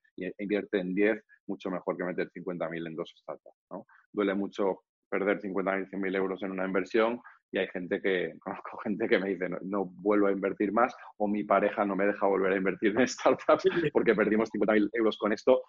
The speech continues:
Speaker 1: que parecía y que nos lo había vendido el tío", como hasta enfadados con el emprendedor, cuando muchas veces, oye, em, es el juego, eh, si el tío ha dado todo lo que tiene que dar, eh, se ha dejado la piel, tal, pero al final el negocio no ha funcionado.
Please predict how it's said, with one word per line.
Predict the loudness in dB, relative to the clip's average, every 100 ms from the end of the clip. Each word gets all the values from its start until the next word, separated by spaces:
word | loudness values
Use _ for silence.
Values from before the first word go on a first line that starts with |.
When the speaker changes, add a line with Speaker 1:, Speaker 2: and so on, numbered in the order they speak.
| _ 2
Speaker 1:
que | 4
parecía | 6 6 4 4 4 6 6
y | 2
que | 0
nos | -2 2
lo | 2
había | 6 6
vendido | 4 2 -2 2 4 2 -2 -12
el | -6 -4 -4
tío", | 0 4 6 6
como | 2 2 -4 -6
hasta | -8 -6
enfadados | -2 4 4 4
con | 2 0
el | 2
emprendedor, | 0 -2 2 2
cuando | 4 -2 -4
muchas | -4 -2
veces, | -2 0 0 0 -4 _ _
oye, | 2 2 2 _ _ _ -10
em, | -4 0 2 0 -2 -4 -8 -10 -12 _ _ -8
es | 0
el | 2
juego, | 4 6 8 6 2
eh, | 0 -2
si | 0
el | -2 0
tío | 4 6
ha | 6
dado | 4
todo | 4 4 4
lo | 4
que | 2
tiene | 0 0 2
que |
dar, | 4 4 4 0 -10 _
eh, | -6 -4
se | 0
ha |
dejado | 0 4 4
la | 4
piel, | 4 6 6 4 2
tal, | 2 4
pero | 2
al | 0
final | -2 -2
el |
negocio | -2 -4 -4 -4
no |
ha | -4
funcionado. | -6 -8 -2 2 2 2